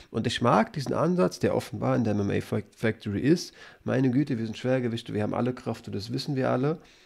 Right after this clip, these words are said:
Lass mal viel mehr darauf konzentrieren, nicht getroffen zu werden.“ Und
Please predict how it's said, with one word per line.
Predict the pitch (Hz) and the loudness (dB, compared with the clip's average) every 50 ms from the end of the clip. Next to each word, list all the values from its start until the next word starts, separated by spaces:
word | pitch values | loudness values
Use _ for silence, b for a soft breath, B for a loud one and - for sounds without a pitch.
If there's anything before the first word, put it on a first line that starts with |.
| b b b - | b b b -2
Lass | 101 120 139 - - | 0 0 0 0 0
mal | 147 131 | -2 -2
viel | - - - 160 165 175 160 | -2 -4 -4 0 0 2 4
mehr | 139 139 143 143 | 4 6 6 6
darauf | 131 123 113 117 113 - | 6 4 4 4 2 0
konzentrieren, | - 120 113 104 - 107 104 95 - - 113 123 127 131 143 139 135 | 0 -2 -2 -2 -2 -4 -4 -6 -4 -2 0 2 2 0 0 -2 -2
nicht | 135 180 - - - | -4 -4 -4 -4 -6
getroffen | - - - 110 95 98 92 | -8 -2 -2 -2 -2 -2 -6
zu | - 101 - | -8 -6 -4
werden.“ | 95 87 85 - - 78 - | -2 -2 -2 -4 -6 -10 -6
Und | - 107 - | -6 -6 -6